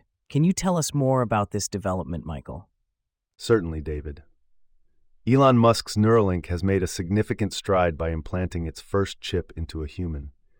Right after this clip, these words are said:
Speaker 2: This is a major step towards Musk's vision of creating a direct interface between the brain and computers,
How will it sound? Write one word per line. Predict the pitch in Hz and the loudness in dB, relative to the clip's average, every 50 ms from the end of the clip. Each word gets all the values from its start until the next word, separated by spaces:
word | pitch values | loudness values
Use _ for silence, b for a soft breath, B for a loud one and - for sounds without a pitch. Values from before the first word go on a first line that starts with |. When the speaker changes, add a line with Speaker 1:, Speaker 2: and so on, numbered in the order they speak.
| _ _ _ _ _ _ _ _ _ _ _ _ _ _ _ _ - | _ _ _ _ _ _ _ _ _ _ _ _ _ _ _ _ -6
Speaker 2:
This | 101 104 - | -6 -4 -2
is | 113 104 | 0 2
a | 107 | 2
major | 98 98 101 107 113 107 117 107 | 4 4 6 4 4 4 0 -2
step | - - - 110 101 - - | -2 0 2 2 2 2 0
towards | - - 90 90 85 78 87 | -4 -4 -4 -4 -4 -2 -2
Musk's | 92 92 90 - - - - | -2 -2 -2 -2 -6 -14 -10
vision | 80 82 92 87 78 85 80 | -6 -4 -2 -2 -2 -4 -4
of | 80 73 - | -6 -8 -10
creating | - - 92 90 92 92 90 92 90 | -12 -8 -4 -2 0 0 0 -2 -4
a | 80 | -4
direct | 73 69 87 82 90 101 101 - - - | -6 -4 -4 0 0 0 0 0 -4 -6
interface | 95 98 101 92 - - 82 78 78 - | -4 -2 -2 -2 -2 -4 -6 -6 -6 -8
between | - - - - - 87 82 | -12 -16 -12 -8 -6 -6 -4
the | 80 76 | -4 -6
brain | 69 87 87 87 90 90 87 87 | -4 -4 -2 -2 -2 -2 -4 -6
and | 85 80 76 | -6 -8 -10
computers, | - 78 73 - - 98 92 80 78 73 73 - - | -10 -10 -10 -8 -6 -6 -6 -4 -6 -8 -10 -12 -16